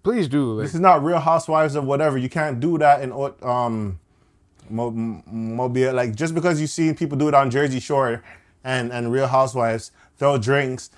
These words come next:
Speaker 2: and then try to grab hair, that, that's, that's, that's not gonna work for, that's not gonna work all the time. You're gonna, you're gonna mess with the wrong one.
Speaker 1: That's a controlled environment. Like, the security is there. Like,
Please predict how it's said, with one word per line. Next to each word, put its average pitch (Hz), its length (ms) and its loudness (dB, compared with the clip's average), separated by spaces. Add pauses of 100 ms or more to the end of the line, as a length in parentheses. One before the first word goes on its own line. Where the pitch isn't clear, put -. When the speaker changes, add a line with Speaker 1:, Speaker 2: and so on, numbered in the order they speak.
(120)
Speaker 2:
and 113 100 -6
then 127 100 -2
try 135 140 -2
to 120 80 -2
grab 127 340 4
hair, 131 400 -2 (440)
that, 120 160 -4
that's, 120 200 -12
that's, - 220 -8
that's 135 180 -10
not 160 200 -4
gonna 151 140 -2
work 143 200 -2
for, - 240 -4
that's 135 180 -8
not 196 160 -2
gonna 185 120 2
work 160 200 2
all 151 120 4
the 135 60 -4
time. 139 300 0
You're 110 100 -4
gonna, 131 200 -6
you're 123 200 -6
gonna 131 280 -4 (380)
mess 120 480 0
with 101 80 -10
the 104 60 -2
wrong 139 280 2
one. 113 260 -4
Speaker 1:
That's 151 140 -6
a 196 60 0
controlled 160 480 -6
environment. 123 540 -6
Like, 107 300 -10 (480)
the 127 80 -10
security 151 440 -4
is 131 100 -4
there. 143 140 -2
Like, 127 180 -6